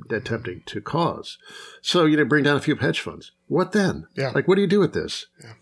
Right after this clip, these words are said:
Speaker 1: I, I, I don't, you know, they're not thinking about that at all. Uh, but none of the people who are like, you know, even, you know, the Glenn Greenwalds who are, are cheering them on,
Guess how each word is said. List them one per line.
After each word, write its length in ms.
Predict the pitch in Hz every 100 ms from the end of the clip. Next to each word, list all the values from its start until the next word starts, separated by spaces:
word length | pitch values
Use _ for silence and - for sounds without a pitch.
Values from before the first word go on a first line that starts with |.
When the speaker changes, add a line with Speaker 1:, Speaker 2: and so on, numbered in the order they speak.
| -
Speaker 1:
I, 100 | - - - -
I, 100 | 151
I 20 |
don't, 320 | 196 202 - - _ -
you 60 | 190
know, 60 |
they're 100 | 131
not 160 | 165 151
thinking 280 | - 113 101
about 220 | 82 82
that 200 | 82 82
at 60 |
all. 440 | 101 147 69 71 107 - - -
Uh, 240 | 117 120 107
but 240 | 127 -
none 180 | 165 165
of 80 | 156
the 80 | 151
people 320 | 143 139 131
who 140 | 131
are 160 | 131 123
like, 200 | 120 117 -
you 80 | 151
know, 120 | 95
even, 360 | 135 123 110 127
you 80 |
know, 100 | 113
the 80 | 98
Glenn 260 | 101 113 107
Greenwalds 500 | 107 120 104 95 85
who 60 |
are, 280 | 95 87 101
are 40 | 82
cheering 300 | - 123 104
them 140 | 85
on, 340 | 98 123 87